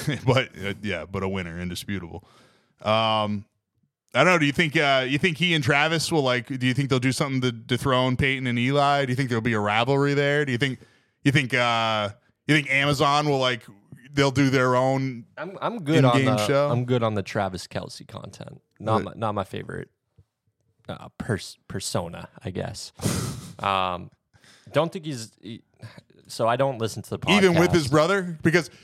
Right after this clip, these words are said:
Speaker 1: like,
Speaker 2: I, I don't listen to the podcast. I do like some of the clips that I see.
Speaker 1: Yeah, I've only seen clips. I, it's not
Speaker 2: So
Speaker 1: like I
Speaker 2: I
Speaker 1: listen to
Speaker 2: should,
Speaker 1: the
Speaker 2: I
Speaker 1: pod.
Speaker 2: should give it a chance before I, I just trash it. Um,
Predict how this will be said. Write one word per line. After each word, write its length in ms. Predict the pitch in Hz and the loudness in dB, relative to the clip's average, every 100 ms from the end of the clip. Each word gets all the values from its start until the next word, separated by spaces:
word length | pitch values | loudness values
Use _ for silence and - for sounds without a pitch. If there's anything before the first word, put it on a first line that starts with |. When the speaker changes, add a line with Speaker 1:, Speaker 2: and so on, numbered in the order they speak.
| - | 0
Speaker 1:
like, 200 | 170 156 | 4 4
Speaker 2:
I, 100 | 156 | 4
I 40 | |
don't 260 | 135 151 147 | 4 2 2
listen 200 | 131 127 | -2 -4
to 80 | 123 | -4
the 40 | 113 | 0
podcast. 520 | 113 110 120 110 - | 2 2 0 -2 -2
I 140 | 135 | -4
do 240 | 110 135 156 | -2 0 0
like 240 | 131 120 | 0 -2
some 160 | - 113 | -4 -4
of 40 | |
the 60 | 104 | -4
clips 360 | - 117 - | -4 -4 -4
that 120 | 107 101 | -6 -4
I 120 | 92 | -4
see. 160 | - | 0
Speaker 1:
Yeah, 120 | 156 117 | 2 4
I've 80 | |
only 180 | 135 135 | 2 2
seen 200 | 127 123 | 0 -4
clips. 240 | 98 98 - | -4 -6 0
I, 100 | 113 | -2
it's 260 | 80 110 | -2 -4
not 60 | 131 | 2
Speaker 2:
So 60 | 135 | 4
Speaker 1:
like 120 | 120 | 4
I 20 | |
Speaker 2:
I 100 | 113 | 2
Speaker 1:
listen 40 | 127 | 0
to 140 | - | -2
Speaker 2:
should, 80 | 131 | -4
Speaker 1:
the 60 | 107 | 0
Speaker 2:
I 100 | 131 | 0
Speaker 1:
pod. 20 | |
Speaker 2:
should 240 | - 151 110 | 0 -4 -2
give 140 | 127 | -2
it 60 | 113 | -2
a 40 | |
chance 460 | 101 - 98 98 - | -4 -4 -2 -2 -6
before 400 | - 87 98 92 | -14 -10 -6 -4
I, 140 | 90 - | -6 -8
I 100 | - | -8
just 260 | 90 95 - | -8 -10 -14
trash 380 | - 95 92 - | -6 -4 -2 -4
it. 260 | 101 101 _ _ _ - | -6 -6 _ _ _ -8
Um, 560 | 95 92 90 87 85 | -2 0 0 -2 -6